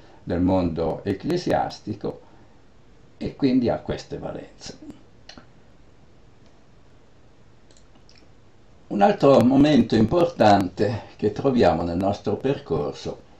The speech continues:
è il romanticismo. Il romanticismo è un picco di irrazionalità che, ahimè, attraversa la storia ogni volta che ci scontriamo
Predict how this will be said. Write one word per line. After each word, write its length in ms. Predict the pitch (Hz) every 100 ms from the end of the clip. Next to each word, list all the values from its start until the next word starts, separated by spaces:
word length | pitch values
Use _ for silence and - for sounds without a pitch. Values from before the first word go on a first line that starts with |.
| - - -
è 300 | 98 92 -
il 360 | 104 92 95 -
romanticismo. 1160 | 87 92 85 78 - 80 - 82 71 - - -
Il 580 | - - - - - -
romanticismo 840 | - 87 95 104 139 139 120 101 -
è 140 | 95
un 300 | 92 90 87
picco 320 | - 131 - 101
di 320 | 98 92 107
irrazionalità 1200 | 101 92 95 - 101 98 95 95 92 131 - - - -
che, 220 | - 107 -
ahimè, 340 | 120 123 107
attraversa 560 | 107 92 87 90 - 101
la 100 | 107
storia 440 | - 90 92 104
ogni 100 | 90
volta 380 | 87 98 - 80
che 240 | - - - - -
ci 160 | -
scontriamo 880 | 85 - 85 80 101 113 90 76 69